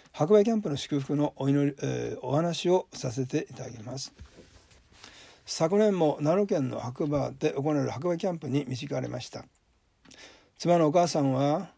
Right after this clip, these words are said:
広島から参加されることになり、十人乗りのハイエースのレンタカーで移動しました。最初の運転者は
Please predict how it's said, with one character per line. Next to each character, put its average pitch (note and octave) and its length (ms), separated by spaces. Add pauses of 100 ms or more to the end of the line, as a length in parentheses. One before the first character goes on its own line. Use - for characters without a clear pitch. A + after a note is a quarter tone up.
(240)
広 E3+ 240
島 F#3+ 140
か F3 60
ら D3+ 60
参 D#3 180
加 D3 100
さ D3+ 80
れ C#3+ 60
る C3+ 60
こ D#3+ 80
と B2 80
に C3+ 60
な D3 120
り、 B2 200 (160)
十 F3 160
人 F3+ 140
乗 F3 100
り E3+ 60
の D3+ 80
ハ D#3 100
イ F3+ 60
エ F3+ 80
ー E3+ 40
ス C3+ 260
の D3+ 200
レ C#3+ 100
ン F3+ 100
タ F#3 120
カ C#3+ 80
ー B2+ 40
で A2 120
移 - 20
動 C3 160
し - 140
ま - 80
し - 80
た。 - 100 (880)
最 E3 200
初 F3+ 160
の E3+ 80
運 E3+ 100
転 E3 260
者 C#3+ 260
は C3 380